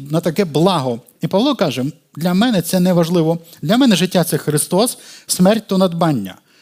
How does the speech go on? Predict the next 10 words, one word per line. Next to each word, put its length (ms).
Ви 80
бачите, 300
що 100
в 60
нього 300
немає, 600
е, 200
поганого 460
розвитку 380
сценарію. 560